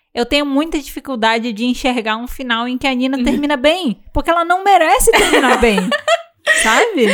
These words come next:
Speaker 2: Então, eu gosto que, assim, no mesmo nível que a gente torce pra ela, por exemplo, quando ela encontra a mulher de, tipo, "Nina, sai correndo",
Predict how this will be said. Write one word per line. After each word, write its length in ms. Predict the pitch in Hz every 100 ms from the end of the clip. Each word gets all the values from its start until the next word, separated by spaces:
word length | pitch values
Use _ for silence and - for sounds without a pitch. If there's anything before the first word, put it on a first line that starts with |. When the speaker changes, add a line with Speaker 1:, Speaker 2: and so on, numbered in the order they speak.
| 427 508
Speaker 2:
Então, 260 | 453 453 - -
eu 160 | 294
gosto 320 | 294 320 -
que, 60 | 453
assim, 240 | 403 320 294 -
no 160 | 285 311
mesmo 840 | 311 392 453 427 453 415 349 302
nível 400 | 285 294 311 311
que 100 | 330
a 20 | 302
gente 300 | 302 - -
torce 380 | 302 339 -
pra 180 | 392 302
ela, 300 | 262 269 262
por 280 | 262 - 254
exemplo, 240 | 247 247 269
quando 300 | 247 247 220
ela 140 | 240
encontra 340 | 262 254 311
a 40 | 262
mulher 260 | 262 233
de, 80 | 277
tipo, 260 | - - 277
"Nina, 360 | 247 320 349
sai 180 | 339 349
correndo", 680 | - 277 285 226 233 294